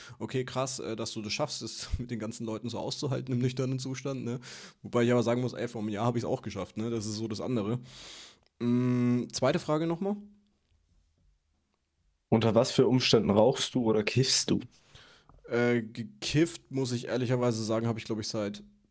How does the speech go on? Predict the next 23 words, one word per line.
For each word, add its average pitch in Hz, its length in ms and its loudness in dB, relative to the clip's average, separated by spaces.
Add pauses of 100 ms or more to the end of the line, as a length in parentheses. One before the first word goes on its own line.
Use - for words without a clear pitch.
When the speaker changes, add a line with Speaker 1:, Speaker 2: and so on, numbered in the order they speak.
(500)
Speaker 1:
zwei - 920 -12
oder 90 300 -12 (280)
drei 113 360 -6
Jahre 117 640 -4
nicht 120 640 -4
mehr. 98 340 -6 (920)
Gebe 117 140 -4
ich 117 80 -4
auch 117 120 -4
zu. 156 320 -6 (260)
Ich 127 120 -6
hab 120 100 -2
früher 123 260 -2
auch 131 200 -2
öfters - 380 -4
mal, - 300 -2
aber 135 440 2
ich 123 120 -6
muss 120 200 -6
auch 123 240 -4
dazu 127 260 -6
sagen, 120 300 -2
ich - 160 -10